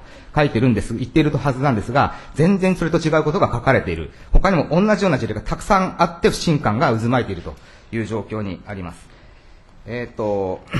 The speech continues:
<clears throat> まずあの、今回、賠償の責任は東電が一時的に、一義的に持っているということで、私、これ自体にも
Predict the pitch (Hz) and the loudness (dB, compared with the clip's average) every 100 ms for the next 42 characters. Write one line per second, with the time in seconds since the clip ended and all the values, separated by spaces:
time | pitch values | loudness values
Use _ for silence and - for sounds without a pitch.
0 | 107 - - - - - - - - - | -8 -12 -20 -20 -20 -20 -20 -20 -10 0
1 | 185 156 120 - 208 208 131 90 - 127 | 4 4 2 0 0 2 2 0 -4 -2
2 | 175 202 196 185 170 175 165 143 175 180 | 0 -2 -4 -4 -4 -2 0 0 -2 0
3 | 175 170 170 165 160 156 151 135 165 156 | 0 -2 -4 -6 -4 -2 -2 -6 -8 -6
4 | 147 151 143 160 - 104 95 87 73 - | -4 0 0 0 0 -2 -2 -6 -8 -12
5 | - - 123 120 117 104 117 185 175 170 | -20 -6 -4 2 2 2 0 0 0 0
6 | 165 185 190 160 113 95 90 82 | 2 0 2 0 0 -2 -6 -10